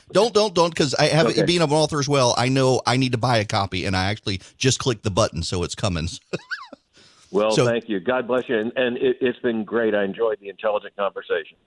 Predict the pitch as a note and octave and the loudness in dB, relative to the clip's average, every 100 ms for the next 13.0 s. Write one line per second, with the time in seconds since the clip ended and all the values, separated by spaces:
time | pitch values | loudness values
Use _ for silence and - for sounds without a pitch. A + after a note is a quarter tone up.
0 | _ _ _ - C#3+ B2+ A2 - A#2 F2 | _ _ _ -2 0 0 0 0 0 0
1 | - - _ - C4 A3 G#3+ D3+ F3+ - | -2 -2 _ 0 2 2 0 0 -4 0
2 | G#3 G#3+ F3 E3+ - F#3 F3+ D#3 D3+ C3+ | 2 2 2 2 2 -4 0 2 2 0
3 | E3+ D3 C3 D3 D3+ B3+ G#3+ D#3 D3 F3 | 0 2 2 2 0 2 2 2 0 2
4 | G3 E3 D3 F3+ D3 C#3+ - E3+ F#3 D#3+ | 2 0 -4 0 0 0 0 -2 -2 -4
5 | C#3+ C#3 - D#3 - C3+ A2 G#2 - B2 | -2 -2 -2 -4 -2 -2 0 -2 -2 -2
6 | B2 - - - _ - B2+ C3 E3 C3 | -2 -6 -10 -16 _ 0 2 4 2 0
7 | B2+ E3+ - C#3+ C#3 C3+ - D3+ - G#2+ | 0 0 0 -2 0 -2 0 -2 -2 -4
8 | E3+ E3+ E3 D#3 D#3 D3+ D3 D3+ D3 D3 | 0 2 2 2 4 4 4 2 2 0
9 | - C#3 A#2+ A2+ - - C3+ C#3+ D#3+ G#3 | 2 0 0 -4 -6 -2 2 4 4 4
10 | A#3+ A3+ G#3 F3 - G3 G3 F#3 - G3 | 2 2 2 2 2 2 2 -2 0 2
11 | E3+ A2+ G#2+ A2 A#2 B2 C3 B2+ A2+ D3 | 2 0 0 -4 -4 -4 -2 -2 -4 -4
12 | C3+ G#2 G2 A2 B2 G2+ F2 D#2 F2 | -4 -2 -2 -2 -2 -2 -4 -4 -4